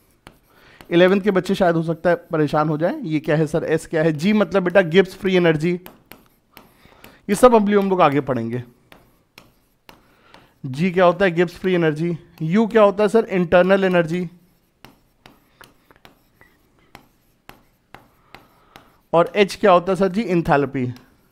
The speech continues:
तो बेटा ये सारे के सारे टर्म क्या होते हैं सर?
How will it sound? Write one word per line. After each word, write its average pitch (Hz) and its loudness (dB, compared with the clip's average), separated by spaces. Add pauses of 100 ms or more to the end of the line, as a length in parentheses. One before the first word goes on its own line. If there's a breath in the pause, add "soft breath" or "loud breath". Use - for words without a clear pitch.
(3500 soft breath)
तो 175 -6
बेटा 190 4
ये 247 2
सारे 196 4
के 220 -2
सारे 208 4
टर्म 214 0
क्या 202 -2
होते 185 -2
हैं 220 -4
सर? 269 0